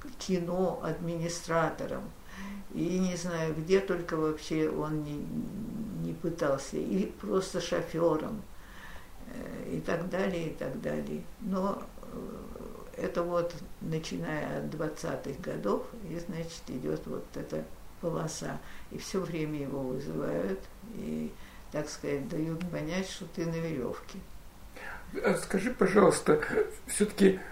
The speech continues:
Speaker 2: фамилия Узунова тоже не самая обычная. Расскажи, пожалуйста, немножко
Speaker 1: Ты
Speaker 2: о
Speaker 1: знаешь,
Speaker 2: семье отца.
Speaker 1: ну, вот о с-, о семье отца, что я тебе могу сказать, что когда я,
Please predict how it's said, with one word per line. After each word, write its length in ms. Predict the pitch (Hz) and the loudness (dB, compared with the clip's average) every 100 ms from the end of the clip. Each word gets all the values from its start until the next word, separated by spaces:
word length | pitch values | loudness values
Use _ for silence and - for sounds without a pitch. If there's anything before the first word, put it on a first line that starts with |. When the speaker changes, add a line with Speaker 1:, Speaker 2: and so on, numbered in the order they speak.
| - | -8
Speaker 2:
фамилия 640 | - - 196 190 220 202 190 | -6 10 12 12 12 12 12
Узунова 1000 | 190 196 160 196 262 220 196 165 180 - | 12 8 6 8 10 12 10 10 10 10
тоже 340 | - 226 190 | 8 8 10
не 180 | 190 185 | 10 10
самая 420 | 196 202 190 175 | 12 12 12 12
обычная. 640 | 175 180 185 - 151 151 151 | 12 10 8 6 4 6 6
Расскажи, 340 | 151 - 185 | 4 2 2
пожалуйста, 440 | - 185 180 - 185 | 8 10 10 8 6
немножко 560 | 170 180 185 - 180 | 8 10 10 10 6
Speaker 1:
Ты 100 | - | 8
Speaker 2:
о 40 | 185 | 12
Speaker 1:
знаешь, 400 | 175 214 180 - - - - - - | 12 12 6 -2 -8 -6 -4 -2 0
Speaker 2:
семье 580 | - 185 170 175 180 165 | 8 8 8 10 12 12
отца. 420 | 170 - - - - - - - - - | 12 8 6 6 0 -14 -16 -14 -12 -2
Speaker 1:
ну, 260 | 202 190 - | 4 4 4
вот 240 | - 190 202 | 4 4 4
о 60 | 196 | 2
с-, 120 | - | 0
о 120 | - | -2
семье 400 | - - 185 196 | -2 0 2 2
отца, 440 | 196 185 - 226 226 | 2 2 0 0 0
что 180 | - | 2
я 80 | 165 | 2
тебе 180 | 156 160 | 2 0
могу 300 | 151 143 143 | -2 -2 -2
сказать, 500 | - - 160 - - | -2 -4 -4 -4 -4
что 400 | - - 180 175 - - - - | -6 0 0 0 -6 -12 -12 -12
когда 320 | - 185 185 196 | 0 2 2 2
я, 460 | 185 185 156 151 | 4 4 2 -2